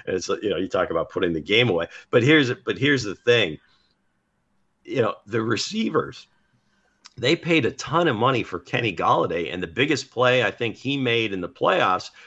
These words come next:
was a block on, uh,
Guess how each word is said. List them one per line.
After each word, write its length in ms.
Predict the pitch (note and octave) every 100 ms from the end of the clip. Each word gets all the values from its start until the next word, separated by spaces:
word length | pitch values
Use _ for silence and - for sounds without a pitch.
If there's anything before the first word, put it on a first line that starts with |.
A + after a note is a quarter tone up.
| _
was 220 | G#2 G2
a 80 | F2
block 960 | D#2 C#2 - A2 C#3 C#3+ G2 - - - _ _ _ _
on, 500 | G#2+ G2 G2 F#2+ F2+
uh, 640 | F2+ - F#2 F2 E2 D#2